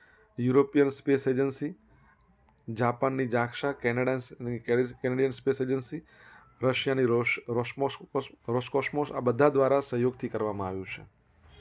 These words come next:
બરાબર છે? અને બે હજાર ત્રીસ સુધી તે કાર્યરત રહેશે. હવે એક દેશ છે, એ દેશની જે અવકાશ સંશોધન સંસ્થા છે, એણે એવું કહ્યું કે ભારત છે ને, એ જો સ્પેસ સ્ટેશન બનાવશે તો અમે મદદ કરીશું.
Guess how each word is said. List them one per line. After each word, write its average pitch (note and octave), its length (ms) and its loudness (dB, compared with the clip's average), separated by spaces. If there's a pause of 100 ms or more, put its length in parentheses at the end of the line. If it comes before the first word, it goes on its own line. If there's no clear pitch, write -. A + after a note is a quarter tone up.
(500)
બરાબર B2+ 300 -2
છે? B2+ 160 -10 (920)
અને C3 560 0 (800)
બે C#3+ 120 6
હજાર D#3 160 10
ત્રીસ D3+ 280 -2
સુધી C3+ 200 -2
તે C3 140 2
કાર્યરત A2+ 380 0
રહેશે. G2+ 380 -4 (440)
હવે G3 220 10
એક G3+ 120 6
દેશ D3 440 6
છે, - 160 0
એ C#3+ 320 4
દેશની D3+ 480 4
જે D#3 320 2 (460)
અવકાશ C#3 360 4
સંશોધન D3 440 2
સંસ્થા C3+ 420 2
છે, - 160 0
એણે D3 160 6
એવું D#3 180 6
કહ્યું D#3 280 2
કે D#3+ 120 -2
ભારત A#2+ 500 0
છે - 180 -6
ને, C#3 220 -4 (640)
એ C3+ 60 0
જો C3 120 6
સ્પેસ D3 400 4
સ્ટેશન C#3 440 2
બનાવશે C3+ 460 4
તો B2+ 100 -4
અમે B2+ 140 -2
મદદ A#2+ 320 -2
કરીશું. G#2+ 440 -4